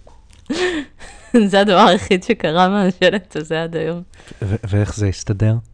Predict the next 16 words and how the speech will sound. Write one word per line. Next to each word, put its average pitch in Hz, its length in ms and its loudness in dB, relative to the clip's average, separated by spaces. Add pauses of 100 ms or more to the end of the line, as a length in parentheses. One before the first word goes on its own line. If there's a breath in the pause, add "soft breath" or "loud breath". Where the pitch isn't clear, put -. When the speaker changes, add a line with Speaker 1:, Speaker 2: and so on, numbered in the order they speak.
(180)
Speaker 1:
אה, - 140 -8
Speaker 2:
הוא, 127 160 6
הוא 110 120 4
בא 107 140 2
באמת? 151 380 2
Speaker 1:
לא, 214 140 -2 (160)
הוא 262 200 4
בסוף 196 380 -2
לא 214 60 0
בא. 180 180 -2
אמרתי 202 360 0
לו, 208 160 -2
"שמע, - 300 -6 (220)
לא, 214 100 -6 (680 loud breath)
יש 202 320 0
שיעורים, 226 520 0